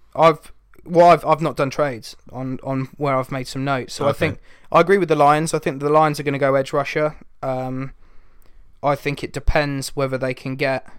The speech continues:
Speaker 1: It depends who's there. So I think if Sweat creeps up,
Speaker 2: Mm-hmm.
Speaker 1: which I think, I think there's a legit chance he could go five to the Bucks. Um, I think if he's gone, then it would be Allen if he's still there.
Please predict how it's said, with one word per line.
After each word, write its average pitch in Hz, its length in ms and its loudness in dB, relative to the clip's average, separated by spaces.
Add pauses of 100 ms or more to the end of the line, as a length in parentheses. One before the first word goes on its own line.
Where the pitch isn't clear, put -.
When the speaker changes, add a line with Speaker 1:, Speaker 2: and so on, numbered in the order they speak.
(800)
Speaker 1:
It 143 100 -6
depends 151 440 -2
who's 135 180 -8
there. 135 260 0
So 135 220 -4
I 139 40 -2
think 147 220 -8
if 147 80 -6
Sweat - 400 0
creeps 151 320 -6
up, 156 220 0 (160)
Speaker 2:
Mm-hmm. 113 260 -4 (420)
Speaker 1:
which 147 200 -4
I 147 40 -2
think, 147 300 -6 (220)
I 170 100 6
think 180 180 -2
there's 139 140 -6
a 147 40 -4
legit 143 260 -4
chance 135 260 -6
he 143 80 -8
could 131 120 -16
go 131 100 -6
five 135 300 -4
to - 100 -14
the 127 60 -10
Bucks. - 460 -6 (840)
Um, 123 560 -4 (440)
I 131 100 -6
think 135 400 -8
if 139 220 -8
he's 151 320 -6
gone, 143 600 -2
then 135 440 -6 (200)
it 131 140 -8
would 127 140 -12
be 127 360 -10 (800)
Allen 139 520 -2 (140)
if - 160 -10
he's 131 140 -10
still 131 240 -6
there. 131 320 -8